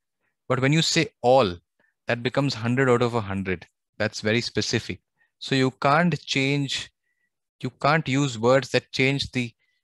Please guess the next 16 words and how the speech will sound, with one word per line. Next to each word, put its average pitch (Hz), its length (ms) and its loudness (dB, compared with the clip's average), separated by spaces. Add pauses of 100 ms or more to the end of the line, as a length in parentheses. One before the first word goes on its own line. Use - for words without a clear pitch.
(280)
the, 110 520 0
the 120 260 -2
implication 127 600 -2
of - 320 -4
numerals 117 500 2
that 104 240 -4
drastically. 95 580 -6 (520)
So - 200 -6
I 135 140 0
will 139 160 0
reject 113 480 -4
E. 92 240 -8 (2000)
Now 151 180 2
I 190 100 4
go 147 240 0
back 156 320 0